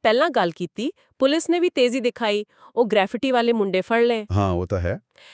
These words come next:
Speaker 1: ਇੱਕ ਹੋਰ ਗੱਲ ਵੀ ਧਿਆਨ ਦੇਣ ਵਾਲੀ ਹੈ, ਮਈ ਟਵੈਂਟੀ ਟਵੈਂਟੀ ਫਾਈਵ ਚ ਨਾ ਨੰਗਲ ਚ ਡਾਕਟਰ ਅੰਬੇਡਕਰ ਦੇ ਬੁੱਤ ਦੀ ਬੇਅਦਬੀ ਹੋਈ ਸੀ।
Speaker 2: ਹਾਂ, ਸੁਣਿਆ ਸੀ।
Speaker 1: ਉਸ ਕੇਸ ਚ ਵੀ ਇੱਕ ਬੰਦਾ ਫੜਿਆ ਗਿਆ, ਰੇਸ਼ਮ ਸਿੰਘ,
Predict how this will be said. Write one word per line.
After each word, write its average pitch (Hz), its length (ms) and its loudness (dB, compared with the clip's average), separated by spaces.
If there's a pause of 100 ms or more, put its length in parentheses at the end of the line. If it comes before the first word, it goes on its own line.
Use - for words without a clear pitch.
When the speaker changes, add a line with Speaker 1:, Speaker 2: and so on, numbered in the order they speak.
(220)
Speaker 1:
ਇੱਕ 381 140 0
ਹੋਰ 320 280 0
ਗੱਲ 339 200 2
ਵੀ 294 100 -2
ਧਿਆਨ 240 300 0
ਦੇਣ 170 160 0
ਵਾਲੀ 156 300 -2
ਹੈ, 247 60 -6 (320)
ਮਈ 214 300 6
ਟਵੈਂਟੀ 269 360 0
ਟਵੈਂਟੀ 220 260 0
ਫਾਈਵ 170 340 -2
ਚ - 120 -8
ਨਾ 208 140 -2 (440)
ਨੰਗਲ 214 440 2
ਚ 269 100 -4
ਡਾਕਟਰ 190 540 -2
ਅੰਬੇਡਕਰ 196 500 -2
ਦੇ 262 120 0
ਬੁੱਤ 196 300 -4
ਦੀ 254 100 2
ਬੇਅਦਬੀ 190 540 2
ਹੋਈ 196 200 2
ਸੀ। 135 200 -8 (260)
Speaker 2:
ਹਾਂ, 143 140 6
ਸੁਣਿਆ 113 340 6
ਸੀ। 78 200 -6 (220)
Speaker 1:
ਉਸ 339 160 -6
ਕੇਸ 349 320 -2
ਚ - 80 -4
ਵੀ 359 140 2
ਇੱਕ - 180 -6
ਬੰਦਾ 247 500 2
ਫੜਿਆ 175 340 0
ਗਿਆ, 180 180 -4 (360)
ਰੇਸ਼ਮ 202 400 2
ਸਿੰਘ, 208 240 -2